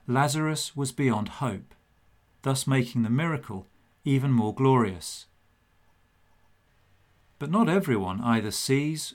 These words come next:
or wants God's glory to be revealed in Jesus. Afraid that the people are going over to him and turning against them, the high priest invents an excuse for a plot on his life. The Romans will come and take away both our temple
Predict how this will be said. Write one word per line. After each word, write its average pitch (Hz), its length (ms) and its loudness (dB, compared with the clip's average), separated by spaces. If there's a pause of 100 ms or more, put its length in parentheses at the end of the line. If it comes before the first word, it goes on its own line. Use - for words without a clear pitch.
or 131 200 2
wants 127 720 -4
God's 123 260 0
glory 135 380 0
to 117 100 -4
be 120 160 4
revealed 113 480 0
in 113 140 0
Jesus. 117 640 -4 (1120)
Afraid 127 380 0
that 135 120 -6
the 120 80 -8
people 127 340 -2
are 113 60 0
going 113 300 0
over 147 240 2
to - 100 -8
him 95 320 -10 (420)
and 117 160 0
turning 135 380 2
against 107 380 -6
them, 123 360 -4 (840)
the 110 100 -4
high 185 160 2
priest 139 340 0
invents 123 460 0
an 127 80 0
excuse 120 560 -4
for - 160 -6
a 110 40 -2
plot - 360 -6
on 107 80 -8
his 107 180 -4
life. 120 460 -4 (880)
The 113 100 -4
Romans 120 420 0
will 113 100 0
come 127 220 -2
and 117 120 2
take 131 240 0
away 135 260 2
both 117 320 0
our 107 140 -2
temple 165 500 -6